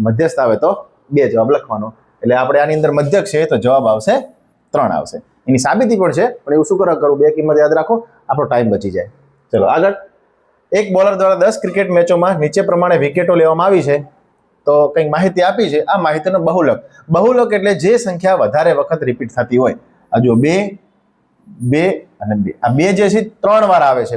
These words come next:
બાકી કોઈ સંખ્યા ત્રણ વાર આવતી નથી. તો જવાબ આપણો આવશે બહુલકમાં બે આવશે. ચલો આગળ. જો કોઈ માહિતી માટે એક્સ બાર બરાબર પચીસ, ઝેડ બરાબર પચીસ, તો એમ બરાબર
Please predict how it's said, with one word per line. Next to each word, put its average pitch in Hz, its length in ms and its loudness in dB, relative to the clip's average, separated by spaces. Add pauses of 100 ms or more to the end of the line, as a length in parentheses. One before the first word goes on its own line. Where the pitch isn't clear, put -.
બાકી 156 280 -2
કોઈ 208 180 4
સંખ્યા 185 300 -2
ત્રણ 170 240 0
વાર 160 120 2
આવતી 165 280 0 (340)
નથી. 151 280 -2 (520)
તો 120 60 0 (100)
જવાબ 180 240 2
આપણો 160 200 -2
આવશે 139 240 0 (100)
બહુલકમાં 151 540 0 (1080)
બે 117 80 2 (120)
આવશે. - 200 -10 (560)
ચલો 120 180 0 (100)
આગળ. 196 200 0 (420)
જો 196 180 2
કોઈ 214 180 0
માહિતી 196 340 0
માટે 170 180 0 (160)
એક્સ 180 180 -6
બાર 190 180 2
બરાબર 139 320 2
પચીસ, 202 280 0 (120)
ઝેડ 147 200 2
બરાબર 143 360 2
પચીસ, 226 300 0 (380)
તો 160 60 0 (180)
એમ 214 180 0
બરાબર 156 280 2